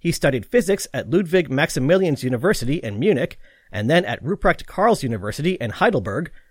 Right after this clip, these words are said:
ultimately earning a doctorate from the Institute of Environmental Physics at Heidelberg University. Along the way,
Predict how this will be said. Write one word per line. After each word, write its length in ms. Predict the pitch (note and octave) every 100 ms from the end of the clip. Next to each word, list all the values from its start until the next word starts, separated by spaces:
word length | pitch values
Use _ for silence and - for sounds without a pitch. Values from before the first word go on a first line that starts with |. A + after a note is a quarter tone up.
| _ - - -
ultimately 480 | A3+ A3+ G#3+ G3+ E3+
earning 240 | D3+ C#3+ A#2+
a 60 |
doctorate 520 | F#2+ G3+ A3+ C#3+ E3+ -
from 120 | A2+
the 100 | A2
Institute 500 | E3+ - E3+ F3+ F3+
of 80 | A#2+
Environmental 580 | A2 A2+ C#3+ C#3 C3 A2+
Physics 420 | - A3+ F3 - -
at 140 | F3+
Heidelberg 540 | - B2+ A#2+ A#2 A#2 A2+
University. 720 | G#2 G2+ G#2+ F3+ - - - - _ _ _ _ _ _ _ _ - -
Along 300 | C3+ A#2+ A2
the 80 | A2+
way, 380 | F#3 F#3+ F#3